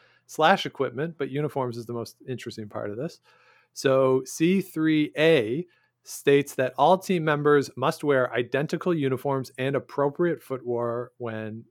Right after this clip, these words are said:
footwear when accessing the field of play for games or practices. Now, this is something I did not know and will pay attention to now. The team wears light colored shirts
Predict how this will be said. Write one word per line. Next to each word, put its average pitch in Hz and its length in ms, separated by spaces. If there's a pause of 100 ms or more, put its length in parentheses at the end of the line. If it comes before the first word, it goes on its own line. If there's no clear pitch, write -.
footwear 135 640 (260)
when 120 280
accessing 147 840 (480)
the 120 100
field 135 360
of 117 140
play 123 280
for 131 160
games 107 360
or 110 140
practices. - 800 (440)
Now, 131 120
this 190 180
is 202 80
something 165 280
I 123 180
did 120 300
not 117 260
know 110 360
and 107 340
will 131 200
pay 127 180
attention 117 360
to 117 140
now. 101 300 (460)
The 139 100
team 202 340
wears 151 500
light 156 320
colored 175 360
shirts 107 460